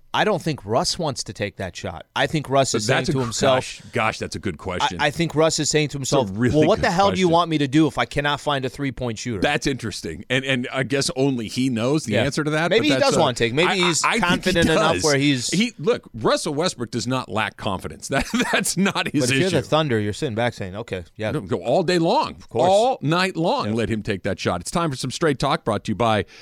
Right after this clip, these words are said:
Speaker 2: Straight Talk Wireless. Straight Talk Wireless, no contract, no compromise. We're gonna let the Laker fans have a little Straight Talk right here on the Doctor Pepper hotline. Let's go to Chino and Jonathan.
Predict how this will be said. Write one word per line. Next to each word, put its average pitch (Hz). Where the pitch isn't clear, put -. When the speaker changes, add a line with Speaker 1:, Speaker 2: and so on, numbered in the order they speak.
Speaker 2:
Straight 202
Talk 147
Wireless. 135
Straight 190
Talk 147
Wireless, 123
no 139
contract, 131
no 123
compromise. 135
We're -
gonna 110
let 110
the 95
Laker 104
fans 90
have 95
a 90
little 90
Straight 98
Talk 92
right 92
here 95
on 87
the 87
Doctor 95
Pepper 95
hotline. 123
Let's 117
go 139
to 120
Chino 175
and 123
Jonathan. 147